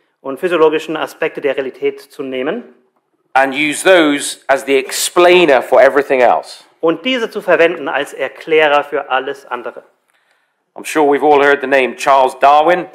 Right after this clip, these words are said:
Speaker 1: Wir haben sicherlich alle schon von Charles Darwin gehört.
Speaker 2: And, uh, his thought has become the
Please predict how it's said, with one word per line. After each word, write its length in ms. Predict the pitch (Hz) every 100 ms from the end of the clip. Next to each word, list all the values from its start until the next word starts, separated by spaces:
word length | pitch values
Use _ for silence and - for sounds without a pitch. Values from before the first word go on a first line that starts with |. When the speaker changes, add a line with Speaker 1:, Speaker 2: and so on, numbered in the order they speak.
| _ _ -
Speaker 1:
Wir 100 | 135
haben 80 | 135
sicherlich 400 | 160 160 139 131
alle 320 | 156 143 135
schon 220 | - 143
von 180 | 143 131
Charles 380 | 139 127 123 -
Darwin 340 | 113 135 151
gehört. 400 | 147 143 165 - _ _ _ _ _ _ _ _ _ _ _ _ _ _ _ _ _ _ _ _ _ _ _ _ _ _ _ _ - _ _ _ _ _ _ _ _ _ _ _ _ _ _ _
Speaker 2:
And, 320 | 127 135 127
uh, 280 | 139 127 120 - _ _ _ _
his 340 | - 220 - -
thought 420 | 151 156 165 127
has 160 | 139 -
become 640 | 139 156 147 147 139 - _
the 60 | _